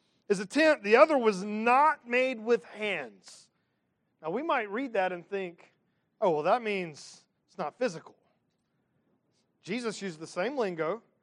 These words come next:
to refer to how he would destroy this temple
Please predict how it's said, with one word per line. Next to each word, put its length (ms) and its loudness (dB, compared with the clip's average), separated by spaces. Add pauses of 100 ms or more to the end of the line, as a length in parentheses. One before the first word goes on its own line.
(380)
to 60 -6
refer 320 0
to 100 -4
how 220 4
he 220 -4
would 200 -4
destroy 460 2
this 220 -4
temple 500 -6